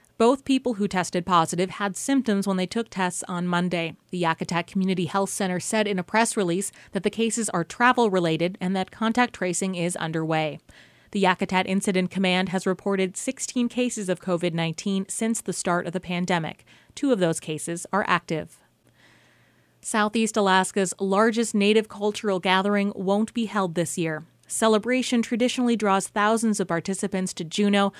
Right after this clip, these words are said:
to honor Tlingit, Haida, and Tsimshian dances, language, and song. It's normally held every two years, but the coronavirus pandemic forced the two thousand twenty event to move online, and organizers hoped to hold a gathering this year.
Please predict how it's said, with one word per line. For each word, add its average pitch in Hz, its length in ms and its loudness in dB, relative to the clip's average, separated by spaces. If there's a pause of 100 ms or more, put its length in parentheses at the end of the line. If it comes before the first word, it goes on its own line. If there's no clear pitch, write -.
(240)
to - 80 0
honor 208 260 2
Tlingit, 240 460 2
Haida, 208 500 2
and 185 140 -2
Tsimshian 196 600 0
dances, 196 640 -2
language, 170 460 0
and 170 120 -4
song. 165 460 -2 (340)
It's 190 200 -4
normally 247 320 4
held 208 300 0
every 196 260 -2
two 220 220 -2
years, 196 580 0
but 175 80 -6
the 180 80 -6
coronavirus 208 720 2
pandemic 202 520 0
forced 214 380 -2
the 208 80 0
two 233 180 -4
thousand 208 360 0
twenty 233 320 0
event 180 260 -2
to 202 80 -2
move 175 320 0
online, 175 580 0 (300)
and 208 100 2
organizers 196 680 0
hoped - 480 -8
to 190 140 -2
hold 170 160 -2
a 160 40 -2
gathering 180 440 2
this 226 240 2
year. - 240 -2